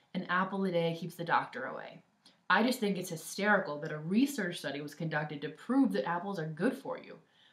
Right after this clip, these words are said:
We could do these studies on all the fruits and vegetables, or just believe what we already know. Eating a whole foods diet goes a long way with prevention. For almost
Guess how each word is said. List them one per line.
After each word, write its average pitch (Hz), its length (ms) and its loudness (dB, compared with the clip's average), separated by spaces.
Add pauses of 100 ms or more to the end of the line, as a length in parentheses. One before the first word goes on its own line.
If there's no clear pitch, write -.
(380)
We 247 140 0
could 247 160 4
do 240 120 4
these 226 200 4
studies 190 360 0
on 160 220 -4
all 220 180 4
the 220 100 2
fruits 170 280 -6
and 156 100 -2
vegetables, 139 540 -8 (240)
or 214 100 4
just 247 220 2
believe 233 400 4
what 196 160 -2
we 208 140 0
already 165 380 0
know. - 340 -6 (340)
Eating 240 220 6
a 262 80 8
whole 196 280 2
foods 190 360 -4
diet 170 480 -4
goes 190 200 -2
a 180 60 -2
long 160 580 -2
way 143 280 -4
with 135 180 -10
prevention. - 600 -12 (2500)
For - 100 -6
almost 269 300 6